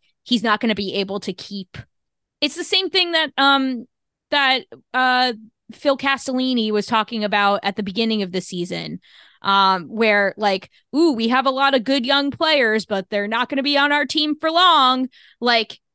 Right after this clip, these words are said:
it's the, it's the same thing. He basically is preempting, like, "Oh no, we're not gonna be able to,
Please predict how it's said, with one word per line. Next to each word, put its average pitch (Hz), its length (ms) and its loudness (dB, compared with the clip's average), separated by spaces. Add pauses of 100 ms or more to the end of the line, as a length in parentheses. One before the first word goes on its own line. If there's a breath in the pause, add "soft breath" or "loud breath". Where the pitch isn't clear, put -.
it's 254 160 0
the, 294 220 -2
it's 285 140 0
the 294 100 -2
same 285 260 -2
thing. 214 200 -2
He 226 140 -2
basically 269 500 -4
is 220 120 -2
preempting, 214 920 -2 (540)
like, 214 200 0
"Oh 220 180 2
no, 220 240 4
we're 196 180 -2
not 196 200 0
gonna 202 180 -4
be 190 160 -2
able 190 200 -4
to, 180 480 -4